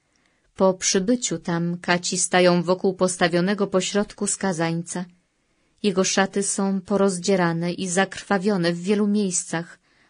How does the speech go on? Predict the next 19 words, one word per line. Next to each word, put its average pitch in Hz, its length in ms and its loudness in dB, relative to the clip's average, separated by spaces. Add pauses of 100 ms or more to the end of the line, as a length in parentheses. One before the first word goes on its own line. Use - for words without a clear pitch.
(120)
od 180 200 0
ran, 170 280 2
które 175 320 0
już 185 260 -2
mu 175 120 2
zadano. 170 540 -2 (840)
Zanim 214 360 4
się 202 360 0
odsuną, 175 800 -2 (100)
zrywają 175 560 2
z 175 100 -4
niego 175 280 2
odzienie. 175 560 -2 (600)
Szczepan 226 520 -2
zostaje 175 500 2
tylko 175 360 0
w 175 100 -8
krótkiej 180 460 -4
szacie. 175 540 -4